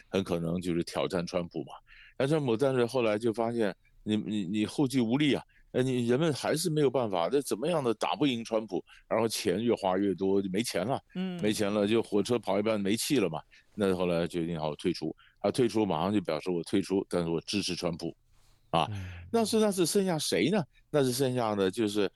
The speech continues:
Speaker 1: 以前南卡的这州长，那女性的州长的海莉，海莉以前也做过驻联合国大使，川普时代的官员，
Speaker 2: 嗯。
Speaker 1: 呃，但是，但是她觉得这个，她也出来跟川普挑战嘛。那挑战，那结果在 New Hampshire 呢，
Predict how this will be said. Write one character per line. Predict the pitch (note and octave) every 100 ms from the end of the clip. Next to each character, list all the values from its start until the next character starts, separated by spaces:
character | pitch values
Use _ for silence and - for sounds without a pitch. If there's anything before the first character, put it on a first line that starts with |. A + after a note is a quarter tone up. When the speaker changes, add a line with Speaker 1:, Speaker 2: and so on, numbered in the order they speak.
| -
Speaker 1:
以 | - G#2
前 | G#2+ G#2
南 | G#2+ F#3
卡 | - D#2 D#2
的 | A2
这 | G#2+
州 | G#2 G#2+
长， | G2 F#2
那 | G#2+
女 | G#2 F2
性 | - C3+
的 | G#2+
州 | F#2 G2 F#2+
长 | E2
的 | F2
海 | - D#2+
莉， | A2+ - _ _
海 | - G#2+
莉 | D3 A2
以 |
前 | G2 G2+
也 | G2+ E2+
做 | A2 G2
过 | F#2 F2
驻 | A2+ F#2
联 | E2
合 | G2
国 | G2 F#2+
大 | G#2+ G2
使， | - D2+
川 | - D#3+ F3
普 | F#2+
时 | F2 F2
代 | F#2
的 | E2+
官 | - F2
员， | F2+ D2+ -
Speaker 2:
嗯。 | D#3+ D3+ A2+
Speaker 1:
呃， | D2+ -
但 | A2+
是， | G#2 G2+ - _ -
但 | A2
是 | G2+
她 | F#2+ - G#2 A#2 A#2+ G#2
觉 | G2 G2
得 | G2+ F#2 F2+
这 | F#2+
个， | F2+ E2+ E2 E2+ - E2 - F2
她 | - F#2
也 | F#2
出 | - F#2
来 | E2 D#2+
跟 | F#2 F2
川 | F#2+ F2+
普 | E2+
挑 | C#2
战 | C#2 D#2+ D2
嘛。 | - - - -
那 | C3
挑 | A#2+ B2
战， | C3+
那 | B2+
结 | A#2 B2
果 | A#2
在 | G#2 A#2
New | G#2+ G2
Hampshire | A2+ B2 C3+ G#2 F2
呢， | D#2